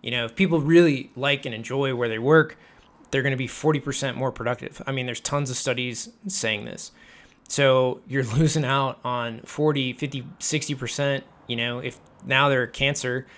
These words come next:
you know, they're affecting other people. So you drop, you know, forty percent across the team. Jeez, that is a huge waste of time, resources, where if you, as the owner, the manager,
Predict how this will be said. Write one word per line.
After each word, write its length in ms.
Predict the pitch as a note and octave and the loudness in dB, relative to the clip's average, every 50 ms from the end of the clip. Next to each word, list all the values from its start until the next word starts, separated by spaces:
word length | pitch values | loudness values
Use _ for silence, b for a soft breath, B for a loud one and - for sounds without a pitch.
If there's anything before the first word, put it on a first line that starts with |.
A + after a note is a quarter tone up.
| B B B | B B B
you 100 | - - | -6 -4
know, 100 | B2+ B2+ | -4 -2
they're 180 | A#2 A#2+ B2+ C3 | -2 -2 -4 -4
affecting 380 | B2+ - C#3 C3+ - B2 B2+ | -2 -2 -2 -2 -2 -2 0
other 180 | C3+ D3+ D#3+ D#3+ | 2 2 2 2
people. 400 | D#3+ B2+ A#2 - - - - b b b b b b | 0 -2 -6 -6 -8 -10 -12 b b b b b b
So 160 | - - - | -8 -4 -4
you 160 | B2+ B2 B2 A#2 | -4 -4 -4 -6
drop, 480 | - - - D3+ C3+ C3 - - _ _ _ _ _ _ | -2 2 4 4 4 4 2 -4 _ _ _ _ _ _
you 120 | - B2+ A#2+ | -8 -6 -4
know, 120 | A#2+ A#2 | -4 -4
forty 280 | A2 - - D3 C#3+ B2+ | -6 -4 -4 -2 -2 -2
percent 360 | C3 C#3 C3 - C#3+ C3+ C3 | -4 -6 -4 -4 -4 -4 -4
across 320 | A#2+ - - B2 B2 - | -4 -4 -2 -2 -2 -4
the 60 | - C3 | -6 -10
team. 480 | - - - C#3+ D3 D#3 E3 D#3 D#3+ D#3+ B B B B B B B _ - | -8 -6 -4 -2 0 0 -2 -2 -4 -8 B B B B B B B _ -8
Jeez, 480 | - C3 C3+ C3+ B2 - - - - b b b b b b b - | -6 -2 -2 -2 -2 -4 -6 -10 -12 b b b b b b b 0
that 180 | D#3+ E3 E3 D#3 | 2 4 4 4
is 340 | D#3 C#3+ B2 - - - - - | 4 2 0 -2 -6 -8 -8 -8
a 120 | - B2+ | -8 -8
huge 640 | A#2+ - - - - F3 E3+ E3 D#3 C#3 B2+ - - - | -8 -8 -8 -4 -2 0 2 2 2 0 -2 -4 -8 -6
waste 340 | - B2+ B2+ A#2+ A2+ - - | -4 -2 -2 -2 -2 -6 -8
of 160 | F#2+ - _ - | -12 -12 _ -6
time, 520 | - C3+ C3+ C#3 C#3 C#3+ C#3 C3+ C3 A#2 | -2 0 2 2 2 2 0 -2 -2 -4
resources, 800 | A2+ B2 C3+ C3+ C3+ - - C3+ C3+ B2 - C#3+ C3+ C3+ A#2+ - | -4 -2 -2 -2 -2 -2 -2 -4 -4 -2 -2 -2 -2 -2 -2 -4
where 220 | A#2+ B2+ C3 B2+ B2 | -4 -2 -2 -2 -2
if 120 | A#2+ - | -2 -4
you, 600 | C#3+ C#3+ D#3 E3+ F3+ F3+ F3 D#3+ D3 D3 C#3+ - - | -2 0 2 6 6 8 8 8 6 4 2 -2 -4
as 260 | - B2+ C3+ C3 A#2+ | -2 0 0 0 -2
the 120 | B2 - - | -4 -4 -4
owner, 380 | C3 C#3 C#3 C#3 C3+ C#3 C3+ | -2 -2 0 0 0 -2 -2
the 100 | - - | -4 -6
manager, 600 | A2+ A#2+ C3 C3+ C#3 C3+ B2 C#3 C3+ C3+ B2+ B | -4 -2 -2 0 0 0 0 0 0 0 -2 B